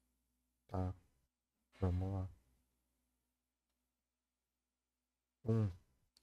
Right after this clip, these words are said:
dois, três, vai.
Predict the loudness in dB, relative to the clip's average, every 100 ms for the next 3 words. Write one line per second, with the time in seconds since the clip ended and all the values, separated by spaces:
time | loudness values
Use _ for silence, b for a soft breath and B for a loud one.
0 | _ 2 8 8 8 4 -4 -6 B B
1 | B 0 6 8 8 4 -4 -10 _ _
2 | _ _ 2 6 8 6